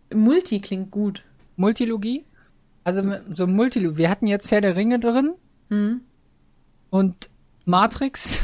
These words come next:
Speaker 2: <laughs> durch Reloaded hast du reingebracht.
Speaker 1: Stimmt, das war Matrix, ja.
Speaker 2: Ja. Und Star Wars.
Speaker 1: Das war das mit den Kehrt zurück, ne?
Speaker 2: Ja.
Speaker 1: Ja. Ja, das ist, das
Speaker 2: Und
Speaker 1: ist
Speaker 2: Angriff
Speaker 1: Multi,
Speaker 2: der,
Speaker 1: das würde ich Multi
Speaker 2: Angriff
Speaker 1: sagen.
Speaker 2: der, äh, Killer, ähm,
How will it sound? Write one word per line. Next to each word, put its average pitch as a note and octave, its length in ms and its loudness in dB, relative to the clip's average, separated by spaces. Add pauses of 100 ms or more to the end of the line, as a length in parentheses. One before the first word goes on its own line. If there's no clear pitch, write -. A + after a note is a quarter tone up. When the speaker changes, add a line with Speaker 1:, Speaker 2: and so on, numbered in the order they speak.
Speaker 2:
<laughs> - 100 -16
durch G3+ 240 0
Reloaded F#3 680 2 (220)
hast A3 200 -6
du A3+ 40 2
reingebracht. A#3 560 0 (220)
Speaker 1:
Stimmt, C4+ 420 -2
das A#3 140 -10
war G#3 80 -2
Matrix, G#3+ 500 -4
ja. A3 280 -4 (880)
Speaker 2:
Ja. G3 260 -2 (540)
Und A3 280 2
Star B3+ 280 0
Wars. C3 280 -2 (1400)
Speaker 1:
Das G#3+ 200 -4
war A3+ 100 2
das A3+ 140 0
mit A3+ 140 0
den A#3 140 4
Kehrt A3+ 240 0
zurück, A3 300 -4
ne? A#3 180 -2 (600)
Speaker 2:
Ja. F3+ 240 2 (320)
Speaker 1:
Ja. G3 240 -4 (1300)
Ja, G3 140 0
das C4+ 140 0
ist, F4 200 -4
das D#4+ 140 0
Speaker 2:
Und E3+ 80 0
Speaker 1:
ist F3+ 60 -2
Speaker 2:
Angriff C4+ 240 6
Speaker 1:
Multi, B3 160 6
Speaker 2:
der, F3+ 140 4
Speaker 1:
das F3 100 6
würde D4+ 160 2
ich C#4 100 -2
Multi A#3+ 360 4
Speaker 2:
Angriff - 100 0
Speaker 1:
sagen. F3 160 0
Speaker 2:
der, D#3 460 0
äh, D#3+ 40 -6
Killer, D3 560 0
ähm, C3+ 460 -8